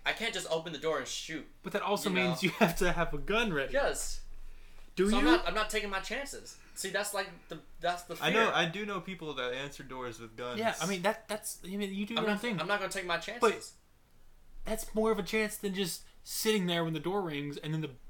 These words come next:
Speaker 2: bell, the bell opens, the door opens, and then you're like, "Oh, that's not supposed to happen," and then you get a gun.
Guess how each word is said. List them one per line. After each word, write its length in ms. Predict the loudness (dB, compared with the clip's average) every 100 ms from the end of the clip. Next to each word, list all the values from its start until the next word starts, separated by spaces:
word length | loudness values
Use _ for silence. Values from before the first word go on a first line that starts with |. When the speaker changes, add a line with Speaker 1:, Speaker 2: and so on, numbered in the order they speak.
| 0
Speaker 2:
bell, 400 | 2 2 0 -4
the 80 | -10
bell 200 | -10 -10
opens, 300 | -12 -14 -12
the 60 | -10
door 300 | -2 0 0
opens, 540 | -2 -6 -8 -8 -12 -16 -18 -16 -6
and 100 | -2
then 60 |
you're 80 | 0
like, 120 | -2 -2
"Oh, 180 | 0 2
that's 280 | 0 0 -2
not 140 | -4
supposed 300 | 0 0 0
to 60 | 0
happen," 380 | 0 0 0 -2
and 120 | 0
then 140 | 0
you 80 | 0
get 160 | 0 -2
a 40 |
gun. 380 | -4 -12 -12